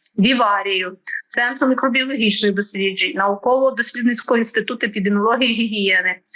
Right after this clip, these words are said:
також різних лабораторій, кафедри, а також бази університетської клініки. Все це поєднане в єдину структуру, і ми, е, маємо фахівців відповідно по кожному напрямку в своєму складі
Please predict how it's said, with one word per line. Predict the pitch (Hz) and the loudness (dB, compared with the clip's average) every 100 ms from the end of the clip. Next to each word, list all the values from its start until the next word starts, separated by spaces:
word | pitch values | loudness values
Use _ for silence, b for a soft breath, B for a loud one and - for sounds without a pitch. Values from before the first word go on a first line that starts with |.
| - | -8
також | - 247 240 240 | -4 -2 0 0
різних | 233 262 254 254 | 0 0 -2 -2
лабораторій, | 208 220 208 226 262 302 | 0 0 0 0 0 0
кафедри, | 302 285 294 320 311 339 B B | 0 0 2 0 0 -2 B B
а | - | -6
також | 208 262 311 - - - - | -2 -2 -2 -2 0 -2 0
бази | 196 226 233 269 | 2 2 0 -2
університетської | 226 214 208 - 220 214 - 220 | 0 0 0 0 -2 -2 -6 -2
клініки. | 208 180 180 180 | 2 2 -2 -2
Все | - 269 | -2 -2
це | 269 285 - | -2 -4 -2
поєднане | 233 214 233 208 196 | -2 0 -2 -2 -2
в | 190 | 0
єдину | 214 208 208 208 | 0 0 -2 -6
структуру, | - 185 - 262 359 381 - | -6 -8 0 2 4 2 0
і | 226 | 0
ми, | 254 | 0
е, | 330 B B - - 208 196 196 190 190 190 190 190 | 0 B B -6 0 2 2 0 -2 -6 -12 -14 -4
маємо | 220 269 269 226 | 0 2 2 0
фахівців | - 233 - 208 - 294 311 | -2 -2 -2 -2 0 0 0
відповідно | 220 208 208 247 240 | -2 0 2 2 0
по | - 208 | 0 0
кожному | 226 - 240 202 | 0 0 0 0
напрямку | 190 190 196 262 302 339 | 2 0 0 0 0 0
в | 330 | 0
своєму | - 302 320 | 0 0 -2
складі | - 330 339 | 0 2 2